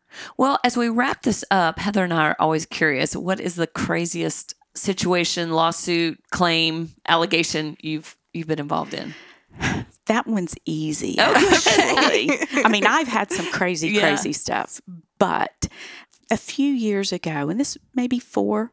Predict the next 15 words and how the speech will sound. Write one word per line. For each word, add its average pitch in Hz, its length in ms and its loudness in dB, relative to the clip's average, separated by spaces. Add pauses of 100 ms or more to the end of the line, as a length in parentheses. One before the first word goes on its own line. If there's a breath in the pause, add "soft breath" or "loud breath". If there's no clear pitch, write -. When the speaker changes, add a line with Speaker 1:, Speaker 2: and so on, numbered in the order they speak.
Speaker 2:
maybe 196 220 -2
five 190 340 -2
years 196 160 -2
ago 196 160 -2
now, 185 220 -4
I - 20 -2
lose 185 220 -2
track - 200 -4
of - 60 -10
time, 196 320 -4 (640 loud breath)
I 190 160 0
was 233 260 -2
representing 185 1200 -2 (320)
a 151 440 0 (220)
commercial - 880 -2